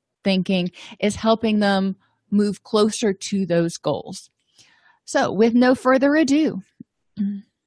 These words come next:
we're going to focus on the concepts of authenticity and integrity, patience and forgiveness, and gratitude today.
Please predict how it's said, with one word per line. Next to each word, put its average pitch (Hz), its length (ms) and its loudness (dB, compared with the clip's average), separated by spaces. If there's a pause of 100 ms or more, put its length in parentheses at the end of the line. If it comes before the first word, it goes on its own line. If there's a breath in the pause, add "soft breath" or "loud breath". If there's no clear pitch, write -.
(520 loud breath)
we're 349 160 2
going 349 300 2
to 320 140 -2 (120)
focus 294 300 2
on 277 120 2
the 277 60 2
concepts 262 500 0
of 214 160 -6
authenticity 247 720 0
and 202 140 -2
integrity, 226 720 -2 (400 soft breath)
patience 262 400 0
and 254 120 -2
forgiveness, 269 600 0
and 220 240 -2
gratitude 175 720 -2
today. 180 360 -6